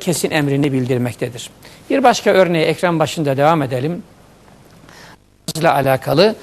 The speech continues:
ayet yüz on dört. "Ve zülefen minel innel hasenat yuzhibne seyyiat zâlike zikra lizzakirin." Bakınız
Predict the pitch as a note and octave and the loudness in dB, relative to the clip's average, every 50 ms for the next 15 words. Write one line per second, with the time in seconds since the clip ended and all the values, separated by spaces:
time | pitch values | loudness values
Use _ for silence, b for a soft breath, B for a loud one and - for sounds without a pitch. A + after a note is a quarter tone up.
0 | B B B B - G3 F#3 F#3 F3+ G3+ G#3+ G#3+ - - - D#3 D#3 F3 D#3+ F3 | B B B B 4 6 6 8 8 6 6 4 2 -6 -8 -2 0 0 0 2
1 | - F#3+ F3 E3+ D#3+ D#3+ E3+ G3+ A3+ - - - - B B B B B B B | 2 2 2 2 4 4 4 4 4 2 -4 -16 -20 B B B B B B B
2 | B - - - _ _ _ - - - _ _ _ _ _ _ _ _ _ _ | B -14 -14 -14 _ _ _ -8 -8 -8 _ _ _ _ _ _ _ _ _ _
3 | _ _ _ - - - _ _ _ _ _ _ _ _ _ - - C#3+ C#3+ - | _ _ _ -20 -20 -20 _ _ _ _ _ _ _ _ _ -10 -8 -8 -8 -8
4 | _ _ _ _ _ _ _ _ _ _ _ - _ _ - - D#3+ - _ - | _ _ _ _ _ _ _ _ _ _ _ -20 _ _ -6 -4 -4 -2 _ -4
5 | - - - - A#3 C#4+ C#4+ C#4 B3 - - G#3+ G3+ F#3+ E3+ D#3+ D#3+ D#3 D#3 - | -4 -2 0 2 4 6 6 6 4 4 2 2 2 2 0 -2 -2 -2 -4 -6
6 | _ _ _ _ - G#3+ G#3+ G#3 G3+ G#3 B B B B B B - G#3+ A3 G#3 | _ _ _ _ -2 0 0 0 0 -4 B B B B B B 2 4 4 4
7 | F#3 E3+ D3+ C#3+ - - F3+ - - F3+ C#3+ C3+ D3 E3+ F#3+ G#3 G#3 G3 b b | 4 4 2 2 2 0 0 2 2 0 2 2 2 4 4 4 2 0 b b
8 | b b b b - E3+ E3+ C3+ A2 F#3 A3 - - F3+ D#3+ - - - D#3+ C#3 | b b b b 2 2 2 4 2 0 0 0 0 -4 -4 -2 -2 0 0 2
9 | C#3 C#3+ - E3 F3+ F#3+ F#3+ - - E3+ D#3 F3 E3 D3 D3 C#3 D#3+ D3 C3 E3 | 2 4 4 6 6 4 2 0 -6 -2 2 4 4 4 2 0 -2 -4 -4 -4
10 | - - F3 D3+ C#3 C3 C3+ B2+ A#2+ C3 C3 B2 A#2 - C3+ A#2 A#2 A#2 A2+ C3+ | -2 0 2 2 4 2 0 -2 0 0 0 0 0 -2 -6 -6 -6 -6 -10 -12
11 | B B B B B B B B F3+ E3+ - - D3+ C3+ C3 A#2+ - | B B B B B B B B -2 0 0 0 0 0 -2 -4 -6